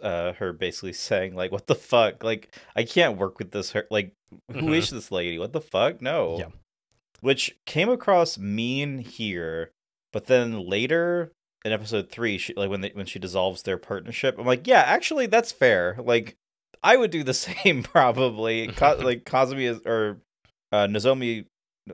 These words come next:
Speaker 1: no, Nozuki, Nozuki? Nozuki.
Speaker 2: There's Kazumi and there's Noriko.
Speaker 1: Noriko, oh my god. Noriko has not proven herself to be, like,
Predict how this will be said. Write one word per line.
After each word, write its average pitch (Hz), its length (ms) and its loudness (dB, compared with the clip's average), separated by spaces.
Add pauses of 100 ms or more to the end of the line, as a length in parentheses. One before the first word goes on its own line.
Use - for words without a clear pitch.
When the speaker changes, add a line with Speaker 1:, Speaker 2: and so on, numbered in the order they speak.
(120)
Speaker 1:
no, 101 140 -4
Nozuki, 98 420 2 (140)
Nozuki? 208 500 -6 (260)
Nozuki. 127 200 2
Speaker 2:
There's 110 160 0
Kazumi 180 640 2
and 139 140 2
there's 120 160 2
Noriko. 117 500 -4 (400)
Speaker 1:
Noriko, 101 580 0
oh 107 80 -14
my 80 100 -16
god. 82 280 -8 (240)
Noriko 147 540 6
has 113 220 2
not 123 240 4
proven 113 360 -2
herself 95 440 -2
to 104 80 -6
be, 92 280 -6
like, 90 460 -4